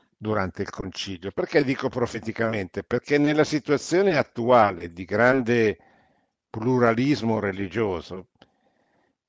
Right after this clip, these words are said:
e di un pluralismo religioso interno alle stesse società, non è che ci sono,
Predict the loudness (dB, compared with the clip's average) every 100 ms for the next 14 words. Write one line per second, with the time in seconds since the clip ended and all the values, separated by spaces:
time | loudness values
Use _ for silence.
0 | _ -4 2 2 2 4 6 6 6 6
1 | 4 4 2 2 2 2 2 0 2 6
2 | 6 6 4 4 4 2 -2 -8 -6 -4
3 | -4 -6 -8 -4 4 6 6 2 2 2
4 | 2 -4 _ -12 -10 -2 0 0 -4 -6